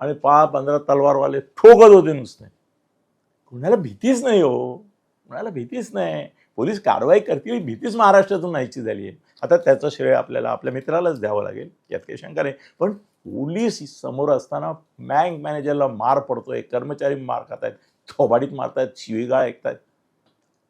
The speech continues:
केंद्र सरकार दखल घेणारच होतं. त्यामुळे माझा कल्पना होती की बहुतेक दोन दिवसामध्ये हा प्रकरण संपणार. केंद्र सरकार असा जुराब देणार महाराष्ट्र सरकारला, म्हणतो मी,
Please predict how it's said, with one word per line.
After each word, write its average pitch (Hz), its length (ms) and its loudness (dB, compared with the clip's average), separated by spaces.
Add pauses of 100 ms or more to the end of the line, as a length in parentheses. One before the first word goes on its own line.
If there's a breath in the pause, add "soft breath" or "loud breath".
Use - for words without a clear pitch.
(160)
केंद्र 120 200 -12
सरकार 180 300 -4
दखल 175 300 -2
घेणारच 165 420 0
होतं. 131 320 -6
त्यामुळे 160 280 0
माझा 170 720 6
कल्पना 185 460 0
होती 185 300 2
की 214 300 -6 (400 soft breath)
बहुतेक 160 480 4
दोन 214 180 10
दिवसामध्ये 131 540 -2 (560)
हा - 120 -14
प्रकरण 123 420 -10
संपणार. 151 400 -10 (800)
केंद्र 208 340 4
सरकार 151 320 0 (200)
असा 185 400 -2
जुराब 175 760 10
देणार 160 400 2 (1200)
महाराष्ट्र 151 380 2
सरकारला, 123 460 -4
म्हणतो 110 340 -8
मी, 139 120 -14